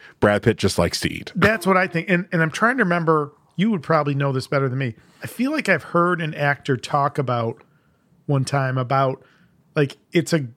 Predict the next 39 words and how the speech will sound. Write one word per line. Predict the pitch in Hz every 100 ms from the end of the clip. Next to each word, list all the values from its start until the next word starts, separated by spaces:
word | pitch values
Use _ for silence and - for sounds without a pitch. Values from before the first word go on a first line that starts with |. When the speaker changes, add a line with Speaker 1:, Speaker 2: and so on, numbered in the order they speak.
| _
Speaker 2:
it's | 180 -
a | 180
great | - 127 139 165 175
idea | 160 139 151
to | 151
always | - 156 170 143
be | 151
eating. | 180 170 180 185 -
Is | 123
that | 196 214
because | 247 - 190 190 175 160 - - _ _ _ _ _ _ _ _ _ _ _ _
you | -
don't | 156 170
have | 170 -
to | 160
do | 151 156 147 127 -
react-, | 123 123 156 170 - -
i-, | 165 208 - -
is | 185
it, | 196 208 165
does | 170
it | 160
somehow | - 214 220 208
make | 180 170 170
the | 156
job | 131 147 147 202
easier | 156 151 156 165 165 165 - _ -
if, | 139 - - _ _ -
if | 147
it's | 147 156
not | 156 185
your | 165 151
shot, | - 151 143 156 - - - -
if | 147
they're | 156
just, | 135 156 - - - - _ _ - _ _ -
if | 156
they're | 165
just | 139 139 160 - -